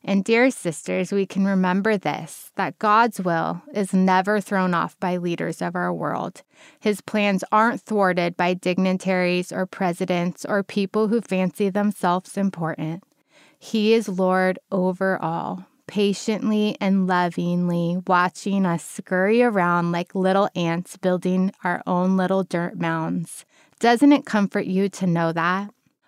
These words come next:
Oh, that we might look up and see our ever-loving, wise Father and lay down our bricks and stop trying to be our own gods and submit to the one who is truly in dominion and has absolute authority and control.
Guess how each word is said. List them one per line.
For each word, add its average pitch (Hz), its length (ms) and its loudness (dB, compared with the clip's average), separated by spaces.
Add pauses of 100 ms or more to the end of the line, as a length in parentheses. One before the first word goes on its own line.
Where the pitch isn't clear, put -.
(140)
Oh, 254 220 6
that 220 180 4
we 214 140 2
might 202 400 0
look 240 260 2
up 180 300 0
and 185 160 0
see 208 220 -2
our 190 180 0 (140)
ever-loving, 202 920 2
wise 185 440 0
Father 180 580 -2
and 208 240 0
lay 202 220 2
down 226 260 2
our 233 140 2
bricks 190 560 -2
and 190 160 0
stop - 340 0
trying 214 460 0
to 226 120 -4
be 190 140 0
our 180 160 -2
own 180 260 2
gods 170 540 0
and 208 160 0
submit 196 460 0
to 240 120 -4
the 240 140 2
one 180 360 2
who 190 180 0
is 190 160 -2
truly 208 600 0
in 190 200 2
dominion 175 640 0
and 175 160 -2
has 190 280 0
absolute 196 680 0
authority 170 760 -2
and 170 220 0
control. 170 640 -2